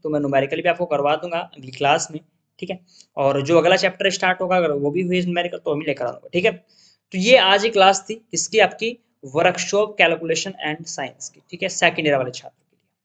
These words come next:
ठीक है। कोई भी डाउट हो तो आप मुझे कमेंट कर सकते हो, ठीक है, डियर। और पीडीएफ़ में कोशिश करूंगा Telegram और वेबसाइट पे इसको डालने की कोशिश करूंगा मैं।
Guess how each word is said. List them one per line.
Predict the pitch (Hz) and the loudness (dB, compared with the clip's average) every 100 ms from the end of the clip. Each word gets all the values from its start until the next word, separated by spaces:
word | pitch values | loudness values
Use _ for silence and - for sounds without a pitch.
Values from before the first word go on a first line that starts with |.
| _ _ _ _ | _ _ _ _
ठीक | 151 | -12
है। | 165 170 - - | -12 -14 -16 0
कोई | 170 | 2
भी | 190 202 | 4 4
डाउट | 160 180 190 | 6 4 2
हो | |
तो | 185 | -2
आप | 180 | -2
मुझे | 185 180 | -4 -6
कमेंट | 143 147 143 | -4 -4 -4
कर | 139 | -12
सकते | - - _ | -14 -20 _
हो, | _ _ _ _ _ _ | _ _ _ _ _ _
ठीक | 147 | -10
है, | 170 | -8
डियर। | 170 175 175 - _ - | -6 -6 -10 -20 _ -4
और | 156 160 156 | 0 0 0
पीडीएफ़ | 196 202 208 | 0 4 4
में | 208 | 2
कोशिश | 196 180 180 | -2 -2 0
करूंगा | 190 190 185 | -2 -2 0
Telegram | 175 170 165 170 165 | 2 2 2 0 -2
और | |
वेबसाइट | 151 143 151 151 | -2 -2 -2 -4
पे | 151 | -6
इसको | - | -6
डालने | 147 135 147 160 | -2 -2 -2 -8
की | 170 | -10
कोशिश | 139 139 151 | -10 -10 -10
करूंगा | 156 156 | -8 -6
मैं। | 147 151 | -8 -10